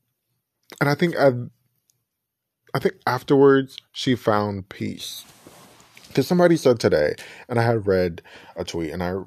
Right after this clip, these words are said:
like, it's kind of embarrassing the amount of things that I can put together and that I see and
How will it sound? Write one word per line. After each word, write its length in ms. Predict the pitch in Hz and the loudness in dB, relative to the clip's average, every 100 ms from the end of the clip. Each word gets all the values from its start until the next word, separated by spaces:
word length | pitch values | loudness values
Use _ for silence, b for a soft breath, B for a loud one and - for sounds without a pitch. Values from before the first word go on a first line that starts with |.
| 110 | -12
like, 300 | 101 120 _ b b b b 156 | -12 -12 _ b b b b -10
it's 100 | - | -2
kind 180 | 175 | 0
of 80 | 151 | 2
embarrassing 520 | 143 113 110 101 113 | 2 4 4 0 -4
the 60 | 101 | -4
amount 260 | 92 90 90 | -4 -4 -4
of 200 | 87 - _ _ _ _ _ _ - | -8 -12 _ _ _ _ _ _ -4
things 320 | 127 123 113 | -2 -2 0
that 100 | 104 | 2
I 80 | 98 | 2
can 160 | - 101 | 0 -8
put 140 | - | -8
together 680 | - 107 95 98 95 98 92 | -4 2 2 2 2 0 -2
and 260 | 90 95 95 | -8 -10 -4
that 120 | 95 | 0
I 160 | 92 92 | 0 -2
see 480 | - 104 101 101 | -8 -8 -6 -4
and 300 | 92 87 92 | -6 -8 -12